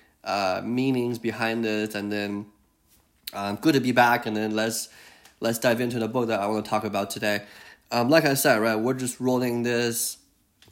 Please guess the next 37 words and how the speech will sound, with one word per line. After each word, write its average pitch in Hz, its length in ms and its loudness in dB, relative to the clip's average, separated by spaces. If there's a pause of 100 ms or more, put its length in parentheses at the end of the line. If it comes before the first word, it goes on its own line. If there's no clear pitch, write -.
(240)
as 117 280 0
we 120 100 -2
speak, 160 400 2
and 117 100 0
there's 110 220 -2
no 127 260 0
notes, 123 560 0
no 117 680 0
anything. 131 520 -4 (540)
Um, 131 580 2 (180)
the 139 80 -2
book 180 200 6
I 127 120 2
wanna 143 200 4
talk 139 240 2
about 127 240 2
today 127 300 0
is 120 160 -4
called 120 240 2
The 113 160 -2
Intelligence 107 680 -2
Trap. - 420 -8 (1000)
Um, 104 500 -2 (640)
I 127 80 4
started 156 460 4
reading 139 400 2
it 123 180 -2
today, 139 540 0 (120)
I, 123 180 0
um, 110 300 -6
actually 123 280 -2
this 120 200 -4
morning, 127 360 -4
and 120 160 -2
then 127 240 0 (420)
it 151 80 -2
really 165 720 2